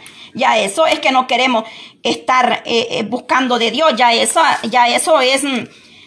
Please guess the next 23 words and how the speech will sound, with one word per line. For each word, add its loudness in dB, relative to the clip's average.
ser -2
inconstante. -2
Pero 2
Dios 2
nos 2
ayuda. 0
Este -2
hombre 2
reconocía 2
su -2
culpa, -2
su -2
pecado, 0
y -2
se 0
arrepentía, 0
se -2
volvía 0
a 0
Dios, 2
eh, -2
eh, 0
eh, -4